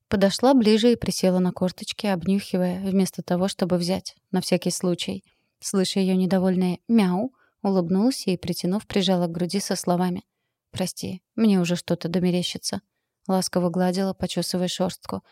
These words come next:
Она так забавно мурчала, что не могла насмотреться. Милашка, что она тут делает? Оголодала, наверное. Только подумала о том, чтобы взять ее к себе, как почувствовала когти на своей коже. В следующую секунду кошка выпрыгнула из рук и бросилась на утек.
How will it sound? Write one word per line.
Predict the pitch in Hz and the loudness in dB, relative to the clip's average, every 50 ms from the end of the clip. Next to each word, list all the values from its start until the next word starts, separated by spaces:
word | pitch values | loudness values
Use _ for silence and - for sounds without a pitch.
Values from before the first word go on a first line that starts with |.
| _ _ _ _ | _ _ _ _
Она | - 196 196 175 | 0 0 2 2
так | - 180 170 | 2 0 0
забавно | - 190 175 175 185 170 185 180 | 0 0 0 0 0 0 0 0
мурчала, | 180 180 - - - 190 202 208 208 | 0 -2 -4 -4 -2 -2 0 0 -2
что | 180 - - - | -4 -4 -4 -2
не | 185 180 | 0 0
могла | 180 180 180 175 175 175 | 0 0 0 0 0 0
насмотреться. | 175 175 - - 190 180 - - 185 180 - - - - 196 - _ _ _ _ _ _ _ | -2 -2 -2 -4 -4 -4 -4 -4 -6 -6 -6 -6 -10 -10 -10 -12 _ _ _ _ _ _ _
Милашка, | - 196 185 180 180 175 175 - - - 202 - _ _ _ | 0 0 2 2 0 -2 -2 -4 -6 -8 -12 -14 _ _ _
что | - - - 196 | -14 -6 -2 -2
она | 190 214 240 247 | 0 0 0 -2
тут | - 269 240 220 | -2 -2 -2 0
делает? | 240 233 208 175 175 180 - - _ _ _ _ _ - | 2 2 2 0 -2 -6 -8 -14 _ _ _ _ _ -2
Оголодала, | 190 190 185 185 185 180 160 185 190 208 214 | 0 2 2 2 2 2 2 0 2 2 2
наверное. | 202 185 175 180 180 180 180 180 185 196 196 - _ _ _ _ _ _ _ | 2 2 0 0 -2 -2 -4 -4 -4 -6 -8 -12 _ _ _ _ _ _ _
Только | - 190 185 180 - - | -2 0 0 0 -2 -4
подумала | 175 - 185 175 190 185 180 180 180 | -4 -2 -2 0 0 0 0 0 -2
о | 185 | -2
том, | - 190 185 170 | -2 -2 -4 -4
чтобы | - - - 170 185 180 | -6 -8 -6 -4 -4 -4
взять | 170 - 185 175 - - | -2 -2 -4 -4 -4 -4
ее | 185 180 175 170 | -2 -2 -2 -4
к | - | -6
себе, | - - 190 170 180 196 233 - _ - - _ _ _ | -6 -6 -4 -2 -2 -2 -2 -4 _ -20 -20 _ _ _
как | - 190 - - | -8 -8 -6 -4
почувствовала | - 190 - - 180 - - 190 190 185 196 190 180 | -4 -4 -4 -4 -8 -8 -4 -4 -2 -2 -2 -2 -2
когти | - 185 180 - - - 233 | -2 -4 -4 -4 -4 -2 -2
на | 226 208 | -2 -2
своей | - - 190 180 180 180 | -2 -2 0 0 0 -2
коже. | 175 - - 175 165 175 196 - _ _ _ _ _ _ | -4 -4 -6 -6 -4 -6 -8 -10 _ _ _ _ _ _
В | - | -2
следующую | - 233 233 226 247 254 - - 240 214 | 4 4 4 4 4 0 -2 -2 -4 -4
секунду | - - - - - 175 175 170 226 | -4 -6 -8 -6 -4 -4 -4 -2 -4
кошка | 226 - 175 170 - - - 175 | -4 -4 -6 -6 -4 -4 -4 -4
выпрыгнула | 185 185 - - 180 165 185 180 175 175 175 | -4 -4 -2 -2 -2 0 0 0 0 0 0
из | 165 - | 0 -2
рук | 180 196 202 - | -4 -4 -2 -2
и | 254 | -2
бросилась | 208 190 180 175 - - 180 175 175 - | 0 0 0 -2 -2 -4 -4 -6 -6 -4
на | - 180 175 | -4 -4 -4
утек. | 175 - - - 98 - - | -4 -4 -6 -8 -8 -10 -12